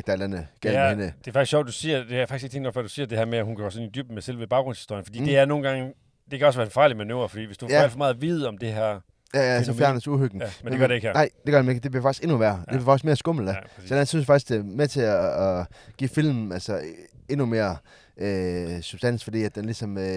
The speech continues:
Speaker 1: altså, fordi filmen finder ud af, at hende lille pige, hun er skummel. Så, ja.
Speaker 2: Det er også bare, for eksempel det her med den her brønd, det spiller også bare op mod, øh,
Speaker 1: Ja.
Speaker 2: altså noget af det, nogle af mine værste mareridt, han har sagt.
Speaker 1: Mhm.
Speaker 2: Det her med at falde ned i en brønd.
Speaker 1: Ja,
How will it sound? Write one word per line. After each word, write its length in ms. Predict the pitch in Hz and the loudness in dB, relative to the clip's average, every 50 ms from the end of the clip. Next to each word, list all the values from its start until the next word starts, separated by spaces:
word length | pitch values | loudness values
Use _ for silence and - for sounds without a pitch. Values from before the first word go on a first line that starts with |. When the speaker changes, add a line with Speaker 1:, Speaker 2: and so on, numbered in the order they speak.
| 92 92 | -4 -4
Speaker 1:
altså, 240 | 95 - - 104 95 - | -4 -4 -4 -6 -6 -4
fordi 180 | - 131 131 117 | -4 -4 -4 -2
filmen 240 | 110 147 139 123 | 0 0 0 -2
finder 260 | 110 - 123 120 107 87 | -2 -2 -2 -4 -4 -4
ud 220 | 113 143 165 160 | -4 -2 2 4
af, 220 | 151 131 127 117 80 - | 4 4 4 2 -2 -4
at 160 | 82 104 - _ - - _ - 82 80 - _ _ _ _ _ _ _ _ _ _ _ | -6 -8 -8 _ -16 -20 _ -20 -20 -20 -20 _ _ _ _ _ _ _ _ _ _ _
hende 180 | 113 123 131 135 | -4 -4 -2 -2
lille 160 | 117 113 110 | -2 -4 -4
pige, 180 | - - 156 135 | -2 0 0 0
hun 120 | 120 123 | 2 0
er 80 | 123 117 | 0 0
skummel. 320 | - - 131 123 120 107 - _ _ | 0 -2 -2 -2 -2 -2 -4 _ _
Så, 100 | - 98 92 - _ _ _ _ _ _ _ - | -8 -8 -8 -8 _ _ _ _ _ _ _ -4
ja. 80 | 101 101 - _ _ _ _ _ - - _ _ _ _ _ - | -2 -2 -4 _ _ _ _ _ -20 -20 _ _ _ _ _ -8
Speaker 2:
Det 100 | 107 104 | -6 -4
er 40 | |
også 140 | 110 117 - | -4 -4 0
bare, 440 | - 131 123 120 117 117 107 98 95 - _ _ _ _ _ _ _ _ _ _ _ _ _ _ _ _ _ _ _ _ _ _ _ _ _ _ _ _ - - - _ _ | 2 4 4 6 4 4 2 0 -4 -8 _ _ _ _ _ _ _ _ _ _ _ _ _ _ _ _ _ _ _ _ _ _ _ _ _ _ _ _ -20 -20 -20 _ _
for 60 | - 101 | -12 -8
eksempel 200 | 95 123 123 117 | -8 -6 -4 -2
det 80 | 110 | -2
her 40 | 110 | -2
med 100 | 110 107 | -2 -4
den 120 | 107 101 | -6 -6
her 80 | 110 104 | -6 -6
brønd, 300 | 87 107 110 117 127 107 | -4 -2 -2 -2 -2 -6
det 100 | 110 107 | -10 -10
spiller 200 | - 135 123 117 | -8 -4 -2 -2
også 140 | 113 104 - | -2 -2 0
bare 120 | 127 117 | 0 0
op 140 | 117 117 110 | 0 0 0
mod, 180 | 110 117 117 117 117 113 | -4 -6 -6 -6 -6 -8
øh, 40 | 104 98 95 95 95 98 107 - _ _ _ _ | -8 -10 -10 -12 -12 -14 -16 -20 _ _ _ _
Speaker 1:
Ja. 180 | 139 143 143 127 - - | 6 6 6 6 4 -2
Speaker 2:
altså 160 | 113 107 - | -10 -12 -6
noget 180 | 117 120 117 113 | -4 -2 -2 -2
af 80 | 110 | -2
det, 280 | 104 120 123 120 123 117 | -2 -4 -4 -4 -6 -6
nogle 180 | 120 120 120 120 | -4 -4 -4 -2
af 60 | 117 | -2
mine 320 | 123 127 123 113 110 104 | -2 -2 -2 -4 -4 -4
værste 220 | 113 113 104 - 123 | -2 -2 -2 -2 -4
mareridt, 240 | 117 110 113 107 | -4 -4 -4 -4
han 100 | - 107 | -4 -6
har 80 | 113 104 | -2 2
sagt. 200 | 117 135 135 139 | 4 6 6 8
Speaker 1:
Mhm. 160 | 156 165 160 131 - _ | 6 6 4 2 -2 _
Speaker 2:
Det 180 | - _ - 123 | -14 _ -4 -4
her 40 | |
med 100 | 127 120 | -2 -2
at 60 | 113 - | -4 -4
falde 160 | - 120 117 | -4 -4 -4
ned 100 | 127 131 | -4 -4
i 20 | |
en 100 | 123 113 | -4 -4
brønd. 140 | 101 113 123 | 0 6 8
Speaker 1:
Ja, 100 | 165 151 | 8 8